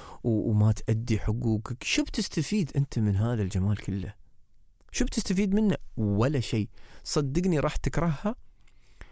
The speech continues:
من أول أيام عرس، وهذا شيء أنت بتحس فيه. الموضوع الثاني كذلك حتى موضوع الجمال. ترى الجمال أول سنة بس، والله العظيم. بعدين أنت هذا المخلوق ستألفه.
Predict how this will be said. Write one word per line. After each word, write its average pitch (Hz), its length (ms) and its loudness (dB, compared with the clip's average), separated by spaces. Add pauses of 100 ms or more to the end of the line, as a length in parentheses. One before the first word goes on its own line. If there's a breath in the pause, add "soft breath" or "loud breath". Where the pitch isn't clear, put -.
(240 loud breath)
من 147 260 4
أول 190 280 2
أيام 165 320 4
عرس، 190 260 0 (240)
وهذا 135 720 2
شيء 165 400 -2
أنت 151 200 0
بتحس - 380 -2
فيه. 104 200 -4
الموضوع 120 400 0
الثاني 214 400 0
كذلك 165 460 -2
حتى - 420 -4
موضوع 165 340 -2
الجمال. 113 480 -2 (540 loud breath)
ترى 262 140 2
الجمال 160 420 2
أول 147 280 0
سنة 120 260 -2
بس، - 460 -4 (160)
والله 196 280 0
العظيم. 101 440 0 (140)
بعدين 208 320 -2
أنت 190 180 -2
هذا 196 220 0
المخلوق 147 460 -2
ستألفه. 117 680 0